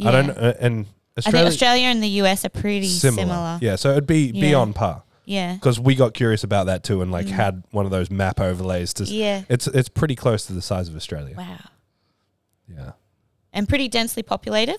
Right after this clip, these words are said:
Speaker 2: like, all throughout, or?
Speaker 1: Well, I mean, like, w-, we were in these provinces, which I guess are similar to, like, a state.
Speaker 2: Mm.
Speaker 1: Um, and the, the population would be, like, a hundred million. But when we were there, it felt like less than Brisbane.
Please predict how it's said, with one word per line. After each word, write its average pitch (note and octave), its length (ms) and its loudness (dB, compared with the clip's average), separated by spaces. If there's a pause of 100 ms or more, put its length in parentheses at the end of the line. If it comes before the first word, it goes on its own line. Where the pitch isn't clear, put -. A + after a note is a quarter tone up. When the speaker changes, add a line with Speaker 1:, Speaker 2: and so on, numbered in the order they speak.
Speaker 2:
like, G3 220 -4
all G3 140 0
throughout, G3 540 -2
or? F#3 360 -4 (480)
Speaker 1:
Well, F3+ 160 4
I F3+ 40 4
mean, F3+ 160 2
like, F3 180 0
w-, B2+ 320 -14
we D3+ 180 4
were D#3+ 160 4
in E3+ 200 4
these E3+ 440 -2 (680)
provinces, C#3 680 2
which C3 180 2
I A#2+ 60 2
guess A#2 320 -2
are - 20 -6
similar A#2 300 2
to, - 120 0
like, G2+ 180 0
a G#2 60 -2
state. - 500 -2 (420)
Speaker 2:
Mm. G#3 200 -2
Speaker 1:
Um, G#2 240 0
and A#2 200 0
the, A2 100 0 (160)
the A#2 100 -2
population B2+ 680 0
would F#2+ 140 -2
be, G2+ 120 -2
like, F#2+ 180 -2
a G#2 40 -6
hundred G2+ 340 0
million. F#2+ 460 0 (340)
But G2+ 100 -6
when C3 180 6
we B2 120 4
were A2 160 6
there, G#2 360 4 (100)
it G2 120 2
felt A2+ 300 2
like F#2+ 420 -2 (400)
less G#2+ 300 0
than F2+ 200 -4
Brisbane. E2 420 -2